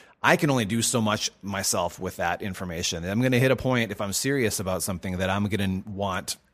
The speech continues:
you know, most likely another human being to consult with me on some level. Um,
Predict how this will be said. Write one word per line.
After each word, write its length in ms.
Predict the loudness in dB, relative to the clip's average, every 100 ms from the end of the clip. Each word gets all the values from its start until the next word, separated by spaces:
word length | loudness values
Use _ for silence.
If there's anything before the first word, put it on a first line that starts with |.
| _
you 100 | -6
know, 140 | -4
most 280 | -2 -2 -2
likely 260 | -4 -4 -4
another 200 | -4 -6
human 340 | -4 -2 -2 -2
being 440 | -2 -4 -6 -10 -14 _ _
to 340 | -4 -2 -4 -8
consult 460 | -6 -2 -2 -2 -6
with 180 | -6 -6
me 280 | -6 -8 -8
on 160 | -6 -2
some 240 | -2 0
level. 400 | -4 -6 -8 -10 -18 -20 _
Um, 420 | 0 2 0 -6